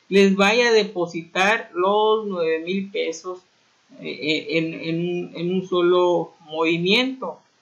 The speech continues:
Esto está previsto en caso necesario de atrasos o si nos llevamos al extremo de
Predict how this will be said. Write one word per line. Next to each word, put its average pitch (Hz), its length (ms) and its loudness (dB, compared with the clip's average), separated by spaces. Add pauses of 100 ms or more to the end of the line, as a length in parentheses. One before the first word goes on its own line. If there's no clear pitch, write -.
(260)
Esto 190 360 0
está 208 280 -2
previsto 226 840 0 (600)
en 160 600 0
caso 214 520 2
necesario 190 960 0
de 160 120 -2
atrasos 196 1120 0
o 160 380 -4 (100)
si 139 580 -6 (600)
nos 156 360 -8
llevamos 170 480 2
al 151 140 0
extremo 202 1000 0 (600)
de 156 300 -4